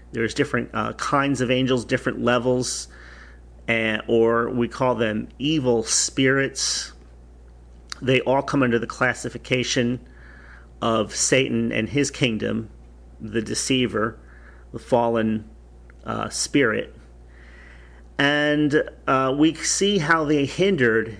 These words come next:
at times answers coming from God down to man,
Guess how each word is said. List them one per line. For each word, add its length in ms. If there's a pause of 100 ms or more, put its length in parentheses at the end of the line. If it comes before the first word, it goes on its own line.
at 180
times 720
answers 680 (760)
coming 340
from 280
God 400
down 380
to 120
man, 560